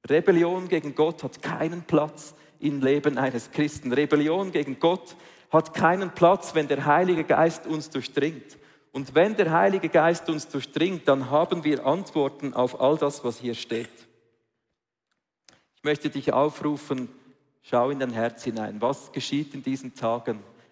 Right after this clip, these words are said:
wenn du die Medien schaust, wenn du diesen Antisemitismus antriffst?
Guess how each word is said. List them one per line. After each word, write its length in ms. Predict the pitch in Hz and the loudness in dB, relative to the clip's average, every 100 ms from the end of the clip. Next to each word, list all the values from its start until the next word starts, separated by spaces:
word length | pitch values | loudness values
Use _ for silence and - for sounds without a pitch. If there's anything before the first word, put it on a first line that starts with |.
| _ | _
wenn 160 | 117 123 | -6 -6
du 100 | 120 | -6
die 120 | 123 | -4
Medien 400 | 117 127 127 120 | -2 -2 -4 -4
schaust, 420 | 120 110 107 - _ _ _ _ _ | -4 -6 -8 -18 _ _ _ _ _
wenn 180 | 123 127 | -6 -6
du 160 | 127 | -8
diesen 300 | 123 123 123 | -8 -8 -8
Antisemitismus 1080 | 113 113 117 117 120 113 - 120 - 120 - | -4 -6 -6 -8 -6 -6 -8 -10 -8 -10 -8
antriffst? 640 | - 107 110 113 101 - | -8 -8 -8 -10 -10 -14